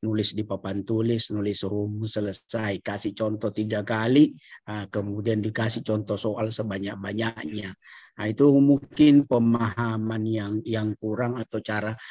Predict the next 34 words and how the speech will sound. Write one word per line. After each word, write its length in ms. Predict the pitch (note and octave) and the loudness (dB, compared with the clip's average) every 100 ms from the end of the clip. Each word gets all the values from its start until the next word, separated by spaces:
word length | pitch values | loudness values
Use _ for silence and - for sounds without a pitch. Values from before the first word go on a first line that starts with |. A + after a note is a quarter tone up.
| - - | -16 -6
deskripsi 1300 | B2 A2 - A2+ A2 A2 - A2+ A2+ A2+ A2+ A2+ A2+ A2+ | -2 -2 0 0 0 0 0 2 4 4 4 2 2 0
gurunya 480 | A#2+ B2 B2+ C3 | 0 2 4 4
yang, 320 | A#2+ G#2+ G#2 G2+ - | 4 0 -4 -10 -10
yang 400 | G#2+ F#2+ G2 G2+ | -8 -6 -8 -8
apa 240 | - - G#2 | -10 -8 -6
namanya, 320 | G2+ G#2+ A#2 - _ - - _ | -4 -2 -2 -6 _ -20 -20 _
eh, 320 | G#2 G2 G2 G2+ | -6 -4 -2 0
yang 160 | G#2 | 0
kurang 320 | G#2 G2+ F#2+ | -2 -2 -2
maksimal. 400 | G2 A#2 A2 G#2 - - - | 0 2 2 0 -6 -18 -2
Kemudian 400 | C3 C3 C#3+ D3 | 2 4 4 4
ada 240 | C#3+ D3+ | 6 6
etno-etno, 640 | - - C#4+ C#3+ - C#3 C#3 | 4 2 2 2 0 0 2
ada 160 | D#3 | 2
pernah 240 | - D3+ D3+ | 4 4 6
teman 240 | C#3+ C#3 | 6 4
saya 160 | C#3 D3 | 2 0
itu 80 | |
dari 240 | C#3 B2+ C3 | 0 0 0
Nepal, 400 | A2+ G2 C3 C#3+ | -2 -2 -2 -2
Bali 240 | A2+ A2+ | -2 -2
Chandra 400 | - A#2+ A2 - | 2 2 2 2
namanya, 240 | A#2 A2 A2 | 0 0 -2
mohon 160 | G#2+ | -4
maaf 80 | A2 | -6
kalau 240 | A2 G#2 - - - - | -6 -6 -8 -20 -12 -6
saya 240 | A2 G2 | -4 -2
salah 320 | A2 G2+ G#2+ | 0 0 0
memaknai 640 | G#2 G#2+ G#2 G#2+ A2 G#2+ G#2+ | 0 -2 -2 -4 -2 -2 -2
penelitiannya 640 | G2+ G2+ G#2 G#2 G2+ F#2+ | -4 -4 -4 -4 -4 -6
dia. 240 | F#2+ G#2 C3+ _ - - - - | -6 -6 -8 _ -20 -20 -12 -4
Itu 160 | C#3+ F3+ | 0 6
penelitiannya 960 | D3 D3+ D3+ C#3+ C#3 D3+ E3+ D3+ D3 | 8 8 8 8 10 10 10 8 4
kualitatif, 640 | C#3+ C3 C3+ F3 E3+ B2 | 2 2 4 2 2 -4